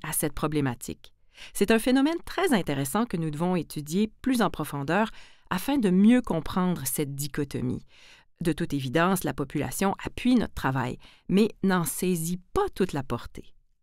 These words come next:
Dans les prochaines diapositives, nous verrons que la sensibilisation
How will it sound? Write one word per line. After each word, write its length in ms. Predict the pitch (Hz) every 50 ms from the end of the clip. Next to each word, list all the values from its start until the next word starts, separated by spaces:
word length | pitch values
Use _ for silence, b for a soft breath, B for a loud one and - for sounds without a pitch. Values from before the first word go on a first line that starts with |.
| _ _ _ _ _ _ _ _ _ _ _ _ _ _ _ _ _ _ _ _ _ _ _ _ _ _ - - -
Dans 160 | 180 202 240 277
les 100 | 302 269
prochaines 460 | - - 311 320 - - 403 339 208
diapositives, 880 | 160 151 139 - - - 135 135 143 135 - - 226 240 247 254 214 - B B B B B B
nous 160 | 202 208 226
verrons 380 | 226 226 247 240 247 262 294 320
que 100 | - 202
la 200 | 160 151 143 147
sensibilisation 1120 | - - - 247 285 - - - 196 180 165 156 151 143 151 139 139 - - - 160 175